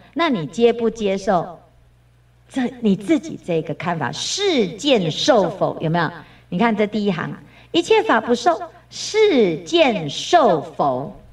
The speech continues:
你接不接受你这一，这一个见解？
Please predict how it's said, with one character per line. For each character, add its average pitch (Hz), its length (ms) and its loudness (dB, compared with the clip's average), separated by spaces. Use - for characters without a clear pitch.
你 214 260 2
接 349 260 6
不 359 180 2
接 294 300 2
受 294 260 4
你 165 360 -4
这 254 220 4
一， 185 280 -2
这 302 180 4
一 208 180 -4
个 185 160 0
见 190 560 0
解？ 135 240 -10